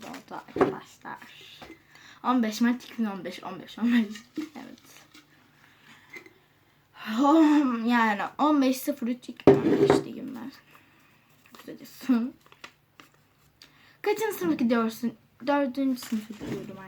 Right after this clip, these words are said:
arkadaşlar. Evet, tamam. Ne zaman YouTube kanalı açtım?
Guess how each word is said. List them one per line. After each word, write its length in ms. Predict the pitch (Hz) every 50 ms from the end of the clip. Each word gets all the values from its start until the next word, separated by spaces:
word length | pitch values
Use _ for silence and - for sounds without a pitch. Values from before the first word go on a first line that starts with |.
| 196
arkadaşlar. 680 | 202 - - - - - - - - - - 240 240 254 - - - - - _ _ _ _ _ _ _ _ _ _ _ _ _ _ _ _ _ _ _ - 311 302 - - - _ - - 285 - - 294 - _ _ - - 254 _ _ _ _ 247 240 _ _ _ _ 247 311 330 _ _ _ _ _ _ - - _ - - - _ - - - 175 185
Evet, 240 | 185 180 - - - _ _ _ _ _
tamam. 180 | - 226 180 - - - - - - - - - - - - _ - _ _ _ _ _ - _ - - - - _ _ _ _ _ _ _ _ _ _ _ _ _ _ _ _ _ _ _
Ne 140 | - 359 381
zaman 260 | 320 320 330 330 330
YouTube 320 | 320 320 311 294 - - -
kanalı 400 | - 294 269 269 269 254 262 -
açtım? 540 | - - 226 220 214 - - - - 202 190